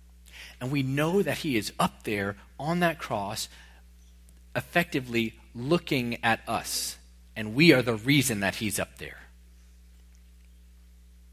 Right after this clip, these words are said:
He's dying a gruesome death because of us. Not just for us, because of us. And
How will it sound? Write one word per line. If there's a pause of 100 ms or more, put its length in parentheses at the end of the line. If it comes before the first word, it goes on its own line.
(1900)
He's
dying
a
gruesome (300)
death (440)
because
of
us. (1300)
Not
just
for
us, (160)
because (280)
of
us. (2250)
And